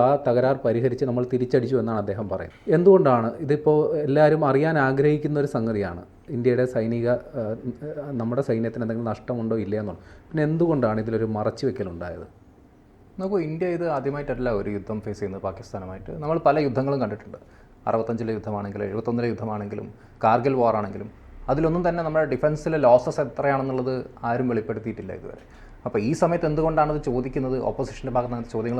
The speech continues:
Speaker 2: ഒരുപാട് വരുന്നുണ്ട്. എന്തുകൊണ്ടാണ് നമ്മുടെ മിലിറ്ററി ലോസസ് നമ്മൾ ഇത്രയും ഉയർത്തി കാണിക്കണം എന്ന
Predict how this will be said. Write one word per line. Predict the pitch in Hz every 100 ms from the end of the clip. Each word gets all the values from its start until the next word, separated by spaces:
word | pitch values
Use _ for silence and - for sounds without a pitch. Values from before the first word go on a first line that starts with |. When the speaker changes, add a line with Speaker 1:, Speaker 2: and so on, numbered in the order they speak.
| 113
Speaker 2:
ഒരുപാട് | 110 127
വരുന്നുണ്ട്. | 131 131 156 - - - - - - - - -
എന്തുകൊണ്ടാണ് | 139 190 196 196
നമ്മുടെ | 190 185 175
മിലിറ്ററി | 156 165 190 190 160
ലോസസ് | 139 143 160 - -
നമ്മൾ | 139 143 143
ഇത്രയും | 135 143 151 147 -
ഉയർത്തി | 127 - 147 139
കാണിക്കണം | 123 127 131 135 127
എന്ന | 120 127